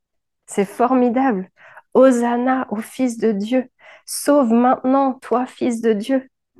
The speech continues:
Béni soit celui qui vient au nom du Seigneur. On te reconnaît, on se rappelle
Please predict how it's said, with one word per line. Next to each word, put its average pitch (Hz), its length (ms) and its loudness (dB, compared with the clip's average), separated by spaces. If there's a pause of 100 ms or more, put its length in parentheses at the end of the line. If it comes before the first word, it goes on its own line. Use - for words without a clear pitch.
(420)
Béni 262 480 4
soit 240 220 -4
celui 226 360 -4
qui 208 160 -4
vient 208 280 -2
au - 60 -2
nom 226 220 -2
du 214 140 -6
Seigneur. 208 680 -6
On 208 100 0
te 202 140 -4
reconnaît, 240 760 2
on 190 80 2
se 220 160 -2
rappelle 226 800 2